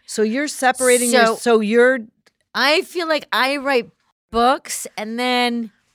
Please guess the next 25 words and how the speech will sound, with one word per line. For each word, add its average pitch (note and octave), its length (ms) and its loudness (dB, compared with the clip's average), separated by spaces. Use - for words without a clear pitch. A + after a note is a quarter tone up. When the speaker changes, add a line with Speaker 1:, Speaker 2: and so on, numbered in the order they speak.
Speaker 2:
when, A#3 720 -2
now A#3 200 -2
this A3+ 540 -8
particular, A#3+ 960 -6
now G3+ 200 -6
this G3+ 260 -8
next C4 380 -6
book, E3+ 300 -8
Is G3 160 -14
There G3+ 100 -12
Still F#3+ 200 -10
Sex - 300 -12
in F3+ 60 -14
the E3 60 -14
City? E3+ 240 -10
Speaker 1:
Yeah. D#3 180 -6
Speaker 2:
That A#3+ 640 -2
I G#3+ 800 -2
will G3+ 240 -14
f-, - 360 -20
be, A#3 440 -6
like, A3+ 240 -10
more G#3 580 -4
involved D#3+ 680 -6
in. C#3 320 -16